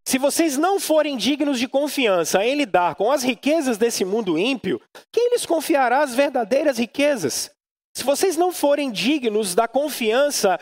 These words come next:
em relação ao que é dos outros, quem lhe dará o que é de vocês? Nenhum servo pode servir a dois senhores, pois odiará um e amará o outro, ou se dedicará a um e desprezará o outro.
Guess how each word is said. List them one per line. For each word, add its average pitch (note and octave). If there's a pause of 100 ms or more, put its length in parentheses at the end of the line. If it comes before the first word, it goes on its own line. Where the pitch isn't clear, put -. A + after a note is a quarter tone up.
(220)
em B3
relação C4
ao B3
que C4
é C#4+
dos G3+
outros, B3+ (200)
quem A4
lhe A4
dará E4+
o F#4
que D4
é E4
de C#4+
vocês? C#4+ (600)
Nenhum C4+
servo A#3+
pode A#3
servir A3
a A#3
dois G#3+
senhores, D#3+ (360)
pois G3+
odiará G#3+
um C#4 (160)
e A#3+
amará A#3
o G3+
outro, F#3 (340)
ou C#4+
se A3+
dedicará A3
a A3+
um D#4+ (160)
e B3+
desprezará C4+
o C#4+
outro. A#3+